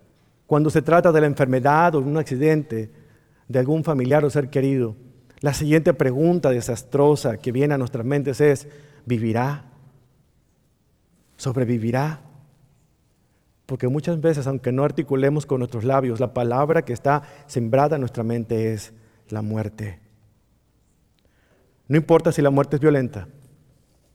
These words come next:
como en un accidente. No importa si puede ser lenta, como una enfermedad terminal. Lo cierto es que la muerte, según el diccionario, es el cese de la vida, la terminación de la existencia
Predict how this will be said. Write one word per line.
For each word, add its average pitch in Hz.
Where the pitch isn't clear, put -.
como 113
en 117
un 127
accidente. 120
No 143
importa 202
si 147
puede 170
ser 170
lenta, 202
como 143
una 165
enfermedad 147
terminal. 135
Lo 160
cierto 214
es 196
que 190
la 139
muerte, 196
según 147
el 180
diccionario, 139
es 175
el 170
cese 220
de 190
la 180
vida, 127
la 196
terminación 208
de 202
la 165
existencia 127